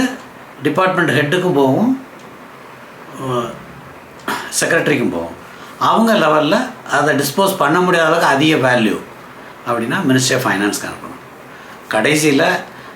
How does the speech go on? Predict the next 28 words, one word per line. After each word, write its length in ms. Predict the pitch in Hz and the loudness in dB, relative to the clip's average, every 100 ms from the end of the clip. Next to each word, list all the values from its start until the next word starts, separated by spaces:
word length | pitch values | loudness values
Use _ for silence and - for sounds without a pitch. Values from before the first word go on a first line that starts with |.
| - | -6
அதை 120 | 117 120 | 0 0
ரெக்கவர் 260 | 123 165 156 | 2 2 2
பண்ண 160 | 151 | 2
முடியாது, 560 | 135 131 135 131 143 151 | 4 4 4 4 2 2
ரைட் 240 | 127 127 | 2 2
ஆஃப் 160 | 135 120 | 2 2
தான் 200 | 139 123 | 0 2
பண்ணணும் 360 | 120 123 123 | 2 2 0
முடிவு 240 | 117 117 110 | 0 0 0
பண்றது 320 | 107 104 104 107 | -2 -4 -4 -4
வந்து 160 | 120 214 - - - 101 | -2 -4 -6 -16 -14 -2
Ministry 300 | 110 113 107 | -2 0 -2
of 80 | 95 | -2
Finance 360 | 95 87 82 | -4 -6 -8
தான். 160 | - 190 - - - - - - | -8 -8 -12 -18 -20 -20 -18 -6
But 160 | 160 - | -4 0
certain 280 | 170 208 185 | 2 4 4
வேல்யூக்கு 420 | 180 185 180 160 160 | 4 4 4 4 2
வந்து 200 | 175 185 147 127 120 - - - - - 123 | 2 2 2 2 -2 -8 -16 -20 -20 -12 -2
எல்லா 200 | 139 170 | 2 2
டிபார்ட்மெண்ட்டுக்கும் 800 | 151 147 156 139 135 131 135 117 107 - | 2 2 2 4 0 2 0 0 -2 0
பவர் 200 | 127 117 | 2 2
கொடுக்குறது. 260 | 101 110 | -2 0
அதுக்கு 200 | 135 135 | 2 4
டெலிகேஷன் 420 | 147 170 151 143 135 | 2 4 2 4 2
நம்ம 140 | - | 2
பார்க்கல 260 | - 127 110 | 0 2 -2
பார்ப்போம். 360 | 98 87 98 | -2 -4 -8